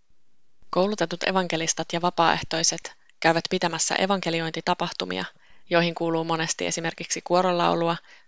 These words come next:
tanssia, musiikkia, mahdollisesti myös elokuvia.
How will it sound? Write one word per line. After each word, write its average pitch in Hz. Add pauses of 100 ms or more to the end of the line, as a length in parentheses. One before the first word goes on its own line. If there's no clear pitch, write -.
tanssia, 165 (340)
musiikkia, 170 (760)
mahdollisesti 175
myös 175
elokuvia. -